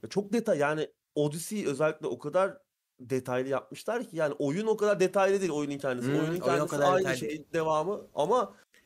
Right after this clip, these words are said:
Speaker 1: büyük bir coğrafya heba edilmiş yani. Çok güzel adalar, orada çok güzel detaylar, o bütün Ege adalarının neredeyse hepsi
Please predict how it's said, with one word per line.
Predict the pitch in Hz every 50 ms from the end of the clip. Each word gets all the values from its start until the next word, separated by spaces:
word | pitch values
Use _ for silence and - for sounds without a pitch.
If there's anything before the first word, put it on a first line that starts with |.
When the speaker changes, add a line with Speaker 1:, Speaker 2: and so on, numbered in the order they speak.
| _ _ _ _ -
Speaker 1:
büyük | 147 208 208 214 - 202
bir | 226 208 208 - - - _ _ - 151
coğrafya | 127 156 165 175 190 240 226 220 277 233
heba | 175 165 156 202 220 226
edilmiş | 202 170 143 143 131 123 123 - -
yani. | 127 117 113 117 113
Çok | - 190 190 - _ 147
güzel | 156 180 202 170
adalar, | 165 165 180 185 190 190 185
orada | 175 143 165 170 170 185 151
çok | 175 180 - _
güzel | - 156 190 185 160 143
detaylar, | 139 135 165 165 165 170 170 175 175
o | 175 160 151 139 - - _ _ _ _ _
bütün | - 120 110 123 _ - 202 -
Ege | - 165 160 147 160 143
adalarının | 143 143 147 139 143 147 147 151 147 143
neredeyse | 147 156 151 147 147 - 147
hepsi | 139 131 - - 139 135 127 -